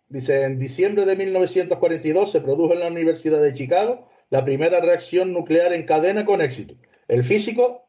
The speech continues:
Arthur Holly Compton comunicó la noticia a su colega J B Conan por teléfono, pero en clave. Y la conversación fue,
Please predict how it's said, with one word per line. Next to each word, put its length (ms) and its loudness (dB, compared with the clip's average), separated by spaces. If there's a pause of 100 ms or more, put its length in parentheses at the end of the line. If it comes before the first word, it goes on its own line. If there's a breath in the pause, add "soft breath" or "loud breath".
Arthur 800 2
Holly 380 0
Compton 580 -2 (340)
comunicó 560 0
la 100 0
noticia 400 -4
a 40 -4
su 180 -4
colega 440 2
J 360 0
B 160 0
Conan 420 -2 (140)
por 160 -2
teléfono, 480 -2 (260)
pero 240 4
en 120 -4
clave. 340 2 (420)
Y 120 -4
la 120 2
conversación 540 -2
fue, 380 0